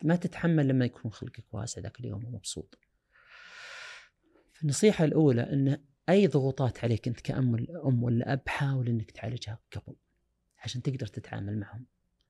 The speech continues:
قد يكون فيه نوع من المتطلبات اللي تقدر طبعًا عليه، اللي ما تقدر عليها، بالتأكيد لابد أنك تجلس معاه، الحوار، الحوار المتكرر،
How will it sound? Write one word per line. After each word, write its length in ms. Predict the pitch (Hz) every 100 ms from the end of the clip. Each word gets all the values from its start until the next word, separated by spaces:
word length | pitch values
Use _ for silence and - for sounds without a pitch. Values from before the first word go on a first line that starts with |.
| _ _ _ _ _ _ _ _ _ _ _ _ - - _ 202 - - 196 -
قد 180 | 185 180
يكون 280 | 196 196
فيه 220 | 170 160 135
نوع 220 | 147 147
من 140 | 123
المتطلبات 920 | 120 117 - - 120 113 120 120 123 -
اللي 140 | 147
تقدر 260 | - 131 104
طبعًا 320 | 98 98 95
عليه، 300 | 104 139 120
اللي 120 | 104
ما 100 | 104
تقدر 320 | - - -
عليها، 300 | 95 120 117
بالتأكيد 580 | - - - 120 - 113
لابد 320 | 117 113 104
أنك 140 | 120 -
تجلس 360 | 113 - -
معاه، 260 | 117 110 120
الحوار، 540 | - - 60 60 110
الحوار 420 | 107 - 60 117
المتكرر، 640 | - 117 - - 123 107